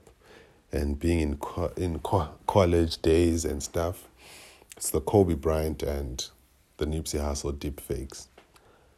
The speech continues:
I, I know when I was looking at this video, I was like, "Wow, he really went,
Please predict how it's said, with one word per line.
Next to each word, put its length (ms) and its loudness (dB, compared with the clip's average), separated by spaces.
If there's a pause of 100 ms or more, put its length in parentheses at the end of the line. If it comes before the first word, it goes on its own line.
(160)
I, 280 0 (180)
I 140 0
know 240 2
when 200 2
I 80 2
was 160 -2
looking 180 -2
at 100 -4
this 160 -4
video, 240 -6
I 20 -8
was 100 -10
like, 280 -10
"Wow, 480 -12 (1400)
he 200 -4
really 300 0
went, 480 -2